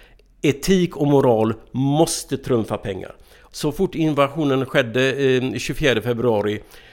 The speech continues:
så, eh, tog sig Lukas Wallmark och Joakim Nordström därifrån. Eh, nästan på studs. Eh, jag har tre namn här, eh, över spelare som på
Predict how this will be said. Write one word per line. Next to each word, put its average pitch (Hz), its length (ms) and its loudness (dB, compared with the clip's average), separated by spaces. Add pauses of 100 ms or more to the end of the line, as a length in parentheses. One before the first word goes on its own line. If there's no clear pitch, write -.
(300)
så, 123 540 2
eh, 117 380 2
tog 120 240 -2
sig 127 140 0
Lukas 120 460 0
Wallmark 123 480 2 (200)
och 127 200 -6
Joakim 127 380 0
Nordström 139 420 0
därifrån. 107 440 -2 (920)
Eh, 110 640 2
nästan 123 300 2
på 123 140 -8
studs. - 500 -2 (500)
Eh, 123 160 -2
jag 120 340 4
har 143 80 4
tre 147 320 2
namn 147 380 0
här, 139 480 2
eh, 135 100 -4
över 127 280 -4
spelare 117 520 0
som 123 440 -2 (280)
på - 160 0